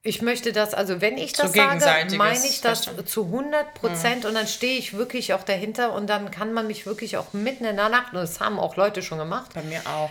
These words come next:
Speaker 1: ähm, mitten in der Nacht bei mir angerufen und, äh, wir haben dann, äh, stundenlang nachts noch telefoniert und, äh, weiß der Geier. Aber ich m-,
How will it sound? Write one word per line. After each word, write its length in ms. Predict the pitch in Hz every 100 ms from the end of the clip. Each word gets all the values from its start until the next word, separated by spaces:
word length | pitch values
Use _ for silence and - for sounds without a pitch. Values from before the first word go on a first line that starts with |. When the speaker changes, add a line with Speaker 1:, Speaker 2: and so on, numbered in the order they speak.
| -
Speaker 1:
ähm, 680 | 190 185 196 196 202 202 202 -
mitten 300 | 214 226 233
in 120 | 214
der 120 | 208
Nacht 240 | 214 214
bei 80 | 202
mir 200 | 202 -
angerufen 720 | 180 202 214 240 240 233 214
und, 300 | 202 208 -
äh, 340 | 208 202 196 202 - - -
wir 160 | 196
haben 160 | 196 208
dann, 220 | 196 190
äh, 220 | 180 185
stundenlang 520 | 180 254 240 208 185
nachts 340 | 196 214 - -
noch 220 | 196 190
telefoniert 840 | - 190 175 - 185 196 233 240
und, 400 | - 196 196 190
äh, 180 | 190 175
weiß 260 | 175 185 -
der 100 | 160
Geier. 480 | 214 214 151 165 - - - - - _ -
Aber 380 | 180 175 170 -
ich 160 | 180 190
m-, 160 | 202